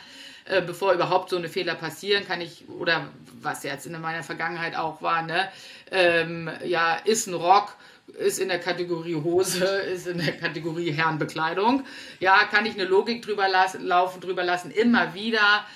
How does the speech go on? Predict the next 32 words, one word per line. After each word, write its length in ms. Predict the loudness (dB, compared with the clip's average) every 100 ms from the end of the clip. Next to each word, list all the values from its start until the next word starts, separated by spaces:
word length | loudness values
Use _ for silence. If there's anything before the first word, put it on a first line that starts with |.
| -20 -14
die 80 | -4
das 240 | -2 -2 0
checkt, 300 | 0 2 2
weil 160 | 4
einfach 500 | 4 2 0 0 0 -2 -18 _ _ -2
heutzutage 480 | -2 0 -2 -2 -2
immer 240 | 0 0
noch 120 | -2
sehr 220 | -2 -2
viel 160 | -2 -4
manuell 480 | -2 -2 -2 -2 -2
Artikelstammdaten 1040 | -2 -4 -4 -8 -6 -4 -2 -2 -2 -2
angelegt 580 | -4 -2 -4 -4 -6 -4
werden 400 | 2 4 4 2
und 160 | 0
da 40 | -4
passieren 440 | -6 -8 -2 -2
dann 160 | -2 -6
nun 140 | -6
mal 180 | -6 -8
Fehler, 540 | -6 -4 0 0 -2 -6 -20 -20 -20 -6
kann 200 | 2 2
ich 160 | 2 0
aber 200 | 2 2
im 100 | 0
Hin-, 240 | -8 -4
Nachhinein 640 | 0 0 -2 -2 -2 -2 -4
Business 340 | -6 -8 -10
Rules 260 | -10 -10 -8
drüberlegen, 420 | -4 -4 -4 -6
automatisiert, 1000 | -2 -2 -4 -10 -10 -12 -4 -2 -2 -4 -18 -20 -20 -20 -20 -4
um 540 | 2 8 8 6 -2